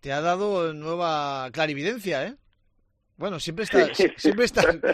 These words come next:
Speaker 1: siempre está clarividente
Speaker 2: Bueno,
Speaker 1: cada
Speaker 2: intento,
Speaker 1: miércoles, pero te he visto
Speaker 2: in-,
Speaker 1: fino,
Speaker 2: in-,
Speaker 1: fino.
Speaker 2: in-, intento decir cosas para
Speaker 1: <laughs>
Speaker 2: gente que insiste en que el míster tiene que cambiar, el míster sabe que tiene que hacer un equipo para ganar, ¿me entiendes?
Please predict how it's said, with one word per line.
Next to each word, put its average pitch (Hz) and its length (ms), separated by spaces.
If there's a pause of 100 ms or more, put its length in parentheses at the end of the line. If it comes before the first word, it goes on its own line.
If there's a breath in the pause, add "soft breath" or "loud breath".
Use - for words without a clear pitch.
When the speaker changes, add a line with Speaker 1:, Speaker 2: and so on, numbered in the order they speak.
(140)
Speaker 1:
siempre 208 240
está 240 180
clarividente 208 560
Speaker 2:
Bueno, - 120
Speaker 1:
cada 175 80
Speaker 2:
intento, 175 40
Speaker 1:
miércoles, 202 380
pero 165 200
te 180 80
he 185 40
visto 226 380
Speaker 2:
in-, 254 60
Speaker 1:
fino, 233 220
Speaker 2:
in-, 247 60
Speaker 1:
fino. 220 260
Speaker 2:
in-, 123 180 (960 loud breath)
intento 117 540
decir 117 420
cosas 113 380 (100)
para 95 320
Speaker 1:
<laughs> - 600
Speaker 2:
gente 113 300
que 107 80
insiste 110 680 (420 soft breath)
en 110 180
que 107 580
el 98 140
míster 123 280
tiene 123 220
que 104 80
cambiar, 123 400
el 117 500
míster - 320
sabe 95 220
que 95 100
tiene 98 200
que 90 80
hacer 101 180
un 101 80
equipo - 260
para - 220
ganar, - 240 (500)
¿me 107 120
entiendes? 101 420